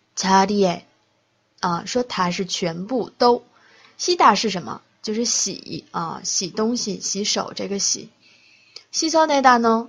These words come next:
阿奥内达表示着是这个前面的动作呢，呃，很难的完成了，应该说哈，最后完成了。那么西骚内达就是说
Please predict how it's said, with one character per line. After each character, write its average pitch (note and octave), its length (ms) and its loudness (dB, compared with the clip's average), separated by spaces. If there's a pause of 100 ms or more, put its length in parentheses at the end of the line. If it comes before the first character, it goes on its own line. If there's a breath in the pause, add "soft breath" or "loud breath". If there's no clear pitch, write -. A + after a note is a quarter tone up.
阿 B3 120 8
奥 C4+ 100 10
内 B3+ 160 0
达 A3 140 4
表 G3+ 220 -4
示 G3 220 -4
着 F3+ 200 0
是 F#3 180 -4
这 G3+ 160 0
个 E3 280 -6 (1040 soft breath)
前 F#3+ 220 0
面 A#3+ 120 2
的 C4 80 4
动 C4 240 4
作 F#3+ 180 4
呢， G3 300 -6 (100)
呃， D#3+ 300 -6
很 F3+ 300 -2
难 E3 260 -2
的 B3 120 4
完 F3 200 0
成 E3 280 -6
了， F3 180 -2
应 F3 120 -6
该 - 140 -12
说 - 200 -10
哈， F3+ 200 -12
最 G3+ 160 -2
后 G3 100 2
完 E3+ 220 -4
成 - 240 -10
了。 - 180 -12
那 G#3+ 100 -4
么 G3+ 100 -2
西 C4+ 160 -2
骚 C4+ 160 2
内 A#3+ 140 0
达 F#3 160 0
就 F#3 180 -6
是 F3+ 60 -8
说 G#3 300 -4